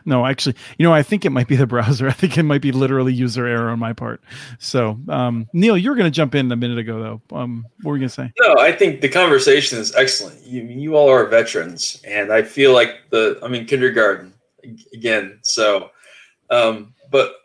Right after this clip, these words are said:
Speaker 2: one of the models I'm looking to deploy in my village, I call the village, um, is if we can hit your house and you have kids in school,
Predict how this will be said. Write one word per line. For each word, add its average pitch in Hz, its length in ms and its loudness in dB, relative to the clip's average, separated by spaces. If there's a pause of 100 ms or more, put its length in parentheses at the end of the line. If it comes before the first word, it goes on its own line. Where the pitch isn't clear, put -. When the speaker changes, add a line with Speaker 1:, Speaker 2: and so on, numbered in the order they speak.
Speaker 2:
one 165 200 0
of - 80 0
the 165 100 0
models 135 400 2
I'm 123 160 0
looking 120 540 -6
to 113 100 -20
deploy 107 640 -4 (340)
in 117 120 -6
my 113 320 0 (400)
village, 104 440 0 (260)
I 104 60 -12
call 104 280 -2
the 98 40 -4
village, 98 600 -14
um, 95 320 -20 (680)
is 117 540 -2 (960)
if - 480 -2
we 143 120 -2
can 208 160 0
hit 196 200 4
your 151 140 0
house 110 520 -2 (140)
and 117 100 -12
you 135 120 -4
have 131 240 0
kids 147 240 -4
in 139 80 -6
school, 101 500 -4